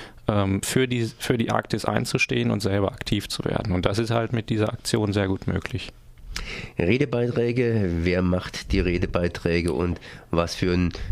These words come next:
Speaker 2: ja, groben Inhalt haben das Ganze, also was für Überschriften?
Speaker 1: Also die Überschriften sind Klimawandel, Arktis natürlich.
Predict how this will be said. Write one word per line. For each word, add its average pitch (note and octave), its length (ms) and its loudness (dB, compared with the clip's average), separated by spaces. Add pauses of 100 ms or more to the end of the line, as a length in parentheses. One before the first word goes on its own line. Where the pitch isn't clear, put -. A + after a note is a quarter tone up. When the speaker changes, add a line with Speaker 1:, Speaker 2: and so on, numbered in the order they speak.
Speaker 2:
ja, D#2+ 240 2
groben E2 480 0
Inhalt E2+ 480 0
haben E2 240 0
das D#2 160 -2
Ganze, E2 340 0
also D2+ 200 -2 (100)
was D2 220 -2
für - 80 -2
Überschriften? D#2+ 800 -4 (680)
Speaker 1:
Also G#2+ 200 2
die G#2 160 -2
Überschriften A#2 800 -2 (100)
sind G#2 320 0
Klimawandel, A2+ 880 0
Arktis - 680 -2
natürlich. A#2+ 520 -2